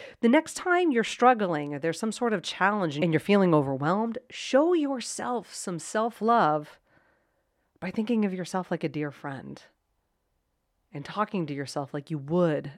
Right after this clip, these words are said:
that friend, like you would your kid, like you would someone you love, because it's you. And self-love, loving yourself,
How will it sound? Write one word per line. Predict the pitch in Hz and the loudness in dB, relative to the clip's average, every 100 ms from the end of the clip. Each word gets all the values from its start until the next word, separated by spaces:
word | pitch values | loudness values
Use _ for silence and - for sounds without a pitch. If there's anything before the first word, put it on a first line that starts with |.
| - | -12
that | 135 123 - | -10 -10 -12
friend, | - 170 120 127 131 _ _ _ | -6 -6 -6 -12 -18 _ _ _
like | 185 151 | -4 0
you | 190 | 2
would | 196 165 214 226 226 214 | 2 4 8 10 8 6
your | 165 165 160 | 0 -2 -2
kid, | - - 277 185 165 | -8 -4 2 2 2
like | 185 214 | -2 -4
you | |
would | 190 214 240 | -2 0 0
someone | - - 208 208 185 | -2 -2 -2 -2 -2
you | 165 165 | -4 -2
love, | 208 202 | 0 0
because | 175 180 175 175 - | -2 -2 -2 -2 -2
it's | 180 - | -4 -4
you. | 165 233 311 415 - _ _ _ _ _ _ _ _ _ _ _ _ _ _ _ | 0 4 4 2 -2 _ _ _ _ _ _ _ _ _ _ _ _ _ _ _
And | 175 156 | -6 -2
self-love, | - 214 196 202 190 143 | 4 4 4 0 2 0
loving | 147 180 180 165 | 2 2 2 -4
yourself, | 151 185 165 147 - - | -4 -2 -2 -2 -10 -20